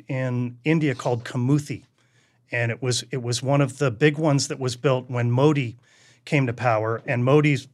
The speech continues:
remember Modi pledged, I know he's controversial, but he pledged to do something about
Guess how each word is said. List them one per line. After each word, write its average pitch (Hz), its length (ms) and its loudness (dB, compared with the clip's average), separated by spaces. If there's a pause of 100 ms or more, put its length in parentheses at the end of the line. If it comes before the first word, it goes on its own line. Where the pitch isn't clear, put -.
(140)
remember 127 200 0
Modi 151 260 4
pledged, 139 540 0
I 127 80 -2
know 139 100 2
he's 131 140 0
controversial, 147 720 0
but 117 220 -6 (380)
he 135 160 -4
pledged 143 440 2
to 135 80 -4
do 147 160 0
something 135 400 0
about 120 340 -2